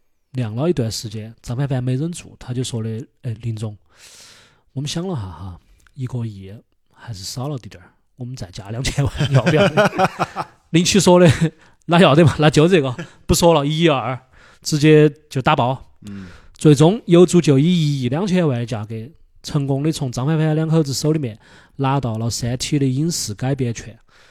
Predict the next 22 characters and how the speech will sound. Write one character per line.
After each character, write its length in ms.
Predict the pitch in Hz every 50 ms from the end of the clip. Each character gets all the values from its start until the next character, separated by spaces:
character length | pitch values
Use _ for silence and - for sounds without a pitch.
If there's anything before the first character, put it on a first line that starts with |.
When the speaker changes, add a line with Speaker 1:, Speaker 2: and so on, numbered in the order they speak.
| _ _ _ _ _ _
Speaker 1:
张 200 | - - 139 165
凡 140 | 165 214 196
凡 160 | 196 190 190
夫 180 | - - - 160
妇 260 | 151 - 123 113 113
怒 340 | 113 117 117 113 113 127 143
赚 280 | - 147 135 117 113 - -
百 180 | 123 120 123
倍， 240 | 113 - 104 - - -
含 320 | - - - 131 127 131 127
泪 180 | 123 110 107
离 160 | 107 117 113
场。 240 | 110 - - 123 110 - - - - - -
Speaker 2:
嗯， 260 | 104 101 98 95 95
而 100 | - 131
且 140 | 120 127 143
还 140 | 143 135 131
耍 240 | - - 160 160 180
了 100 | 175 147
一 40 | 120
盘。 200 | - 101 87 85 - - _
Speaker 1:
嗯， 360 | 226 131 123 117 107 101 98